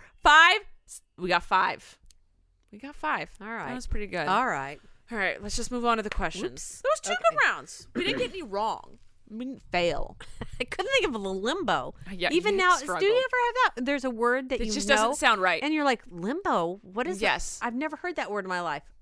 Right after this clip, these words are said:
Speaker 2: Of course I have.
Speaker 1: Do the limbo.
Speaker 2: Okay.
Speaker 1: All right. Your local burnout wants to know,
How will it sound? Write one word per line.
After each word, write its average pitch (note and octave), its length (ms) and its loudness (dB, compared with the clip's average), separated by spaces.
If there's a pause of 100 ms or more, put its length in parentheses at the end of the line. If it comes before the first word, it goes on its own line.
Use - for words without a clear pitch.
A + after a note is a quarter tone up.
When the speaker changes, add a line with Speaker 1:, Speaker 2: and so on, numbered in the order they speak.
(120)
Speaker 2:
Of G#3+ 160 -6
course G3+ 300 -4
I C3+ 80 -8
have. - 180 -18
Speaker 1:
Do D#3+ 120 -14
the D#3 100 -14
limbo. F3 480 -6 (420)
Speaker 2:
Okay. - 340 -18 (640)
Speaker 1:
All - 100 -6
right. - 300 -4 (280)
Your A#3+ 160 4
local D#4 340 4
burnout G#3+ 540 4
wants E3+ 280 -4
to F3 120 -8
know, D#3+ 340 -4